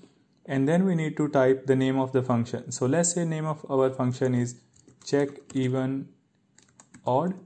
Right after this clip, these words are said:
So here it, you can give any name. And for each, uh, function, we need to have opening and closing parentheses.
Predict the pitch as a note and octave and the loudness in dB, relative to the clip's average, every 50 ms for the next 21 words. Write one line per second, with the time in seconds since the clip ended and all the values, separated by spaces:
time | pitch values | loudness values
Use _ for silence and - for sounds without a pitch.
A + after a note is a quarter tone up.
0 | - _ _ _ _ _ _ _ _ _ _ _ - - D3+ D3+ C#3+ D3 F3 F#3 | -20 _ _ _ _ _ _ _ _ _ _ _ -4 0 0 2 2 2 4 4
1 | F#3+ F#3+ F#3+ F#3+ - - - D3+ C#3+ C#3 C#3+ D3+ D3 C#3+ C#3 C#3 C3+ C3+ C3 C3 | 4 4 4 2 -4 -6 -2 -2 -2 0 0 -2 0 2 2 2 2 0 -4 -4
2 | C3 C3+ C3+ B2+ B2 A#2 G#2+ G#2+ A#2+ B2 - _ _ _ _ _ _ _ _ - | -2 0 0 2 2 0 0 -2 -4 -8 -10 _ _ _ _ _ _ _ _ -2
3 | C3+ C#3 C#3 C#3 C#3 - - - - - - D3+ D3 - - - E3+ F#3 F3+ - | 0 2 2 2 0 -2 -8 -14 -14 -2 0 2 2 2 2 2 2 0 0 -2
4 | - - - _ _ _ - C#3+ C#3 C#3+ C#3 - C#3 D3 C#3 - E3 D#3 D3+ C#3 | -8 -16 -20 _ _ _ -4 -2 -2 0 0 0 -2 -2 -2 -2 -2 0 2 4
5 | C#3 C#3 C#3+ D3+ D#3 D#3+ D#3+ - D#3+ D3+ D3+ D3+ D3 C#3 - - C3 B2+ C3+ C3+ | 4 4 4 0 -2 -4 -4 -2 0 2 2 2 2 0 -2 -4 -4 -2 0 2
6 | C3 C3 C3 C3 C3 C#3 - - _ _ _ _ _ - C3+ C#3 C3+ D3+ C#3+ D3 | 2 2 2 0 -2 -8 -14 -18 _ _ _ _ _ 2 2 2 2 2 -2 -2
7 | D3 C#3+ - - C3 C3 B2+ C3 C3+ B2+ B2 B2 B2+ B2+ B2+ B2+ A#2+ A2+ A2 A2+ | -2 -4 -4 -4 -4 -4 0 2 2 4 4 4 2 0 0 -2 -2 -2 -2 -4
8 | A#2 - A2+ - - A2 G#2 G#2 - | -4 -6 -6 -6 -6 -6 -8 -8 -12